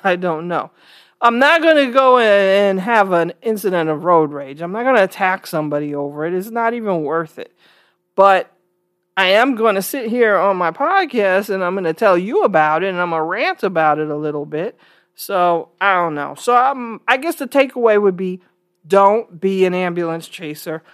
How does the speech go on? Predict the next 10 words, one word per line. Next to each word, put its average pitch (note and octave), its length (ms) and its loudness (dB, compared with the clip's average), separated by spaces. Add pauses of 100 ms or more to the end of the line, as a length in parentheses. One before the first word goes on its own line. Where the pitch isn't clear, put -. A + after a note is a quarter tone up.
(220)
Don't G3 460 -2 (760)
drive G3 480 0
behind G3+ 560 2
a, D#3+ 180 -2
an E3+ 180 -2
ambulance G3 760 -2
and D#3 180 -6
cut - 260 -2
people F3+ 400 -2
off. F3 280 4